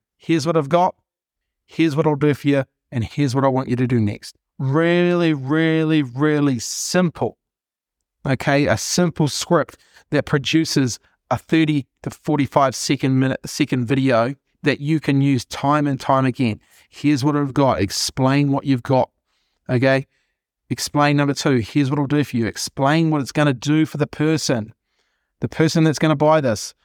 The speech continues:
Then number three, "Here's what I want you to do next." You know, the call to action. "Call me, message me, fill in this form." Very, very simple. And then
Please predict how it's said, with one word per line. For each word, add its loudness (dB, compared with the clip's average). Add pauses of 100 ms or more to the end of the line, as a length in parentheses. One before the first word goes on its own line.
(200)
Then 0
number 2
three, 2
"Here's 0
what -2
I 0
want 0
you 0
to -2
do 2
next." -8
You -2
know, 2
the 0
call -2
to 0
action. -2 (100)
"Call 0
me, -2 (280)
message 0
me, -2
fill -2
in 2
this 0
form." -2 (500)
Very, 2
very 0
simple. -2
And 0
then 2